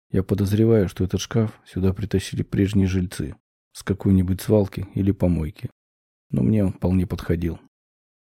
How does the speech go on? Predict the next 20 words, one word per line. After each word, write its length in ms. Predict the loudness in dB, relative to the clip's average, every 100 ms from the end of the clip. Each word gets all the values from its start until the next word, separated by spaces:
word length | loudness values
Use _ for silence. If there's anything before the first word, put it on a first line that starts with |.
| _ -4
Я 120 | -4
сидел 320 | -2 -2 2
на 120 | 4
стуле 420 | 2 0 0 0 -2
и, 60 | -4
закрыв 340 | -4 -2 -2
глаза, 480 | 2 2 4 2 0 _
вспоминал 520 | -20 0 4 6 4
все, 220 | 2 0
что 160 | 0 -2
сегодня 400 | -4 0 0 0
со 120 | 0
мной 180 | 2 2
произошло. 640 | 2 0 0 -2 -6 -6 -10 _ _ _ _ _ _
Если 360 | -2 0 2 0
пойдет 440 | 2 2 4 2
так, 340 | 2 0 0 -8
как 240 | -6 -2 2
я 100 | 2
задумал, 580 | 2 2 2 2 -2